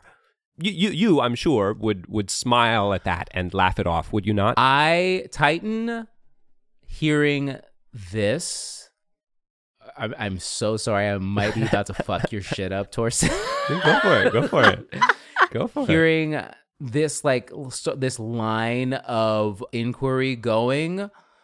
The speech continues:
Speaker 2: just instinctively looks over at, um, at this
Speaker 1: <laughs>
Speaker 2: person and is like, and, like, mutters under their mouth, "Shut your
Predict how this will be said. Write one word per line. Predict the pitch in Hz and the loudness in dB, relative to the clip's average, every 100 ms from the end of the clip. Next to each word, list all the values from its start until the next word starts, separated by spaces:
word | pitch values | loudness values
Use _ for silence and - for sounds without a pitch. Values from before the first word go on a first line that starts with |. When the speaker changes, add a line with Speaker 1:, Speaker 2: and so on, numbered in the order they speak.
| _ - | _ -6
Speaker 2:
just | 151 - - | -4 -4 0
instinctively | 156 139 - 175 175 175 180 170 190 190 - - | 0 0 -2 0 0 0 -2 0 -2 -2 -10 -12
looks | 113 120 120 135 175 - - - - | -6 -6 -2 0 0 -2 -8 -6 0
over | 156 151 175 170 127 | 0 2 2 2 2
at, | 127 123 120 - | 2 4 0 -4
um, | 120 117 110 113 | -2 0 0 -2
at | 120 117 101 | -2 0 0
this | 127 | -2
Speaker 1:
<laughs> | |
Speaker 2:
person | - 127 131 156 151 - | 0 2 2 0 -4 -4
and | 135 | -4
is | 117 - | -4 -2
like, | 110 98 - | -4 -4 -4
and, | 135 120 | -2 0
like, | 110 101 | -2 -4
mutters | 113 123 127 147 | -2 0 2 2
under | 147 123 113 | 0 -4 -4
their | 110 | -4
mouth, | 101 107 113 151 - _ - | -2 0 0 -2 -8 _ -12
"Shut | - - - - 170 - _ _ 117 | -4 -4 -4 -6 -8 -12 _ _ -14
your | 113 | -14